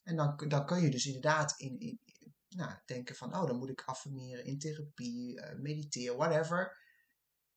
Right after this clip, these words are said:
En wat nou als we zien dat emoties gewoon een bijverschijnsel zijn van die verhalen waar we in geloven, maar ook vooral de, de, daarmee ook de natuur van het denken is ook, het komt en het gaat.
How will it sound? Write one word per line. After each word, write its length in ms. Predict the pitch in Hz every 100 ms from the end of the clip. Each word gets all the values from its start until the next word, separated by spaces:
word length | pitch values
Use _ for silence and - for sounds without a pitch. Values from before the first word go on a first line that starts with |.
| _ _
En 140 | - 180
wat 160 | 240
nou 160 | - 214
als 160 | 208 -
we 80 |
zien 280 | 202 220 214
dat 200 | 196 196
emoties 680 | 175 185 196 208 - 185 -
gewoon 640 | 190 180 175 175 170 165 - _ _ _ _ _ _ _ _ _ _ _
een 220 | - 156 147
bijverschijnsel 840 | 170 208 202 - 180 175 170 156
zijn 320 | 160 156 156
van 180 | 160 156
die 120 | 147
verhalen 440 | 139 135 143 170
waar 180 | 165 151
we 100 | 143
in 160 | 147 147
geloven, 760 | 147 143 131 139 143 131 143 - _ _ _ _ _ -
maar 180 | 143 -
ook 220 | 220 226
vooral 360 | - 190 185
de, 300 | 175 165 165 156
de, 180 | 156 147
daarmee 500 | 165 175 170 165 151
ook 320 | 165 170 151
de 100 | 147
natuur 640 | 147 143 - 220 247 160
van 280 | 147 131 123
het 400 | 120 - - - 143
denken 400 | 123 120 123 147
is 280 | 143 143
ook, 400 | 147 147 151 - _ _ _ _ _ _ _ _ _ -
het 160 | 147
komt 240 | 147 170 165
en 80 | 156
het 140 | 147
gaat. 480 | 170 180 - -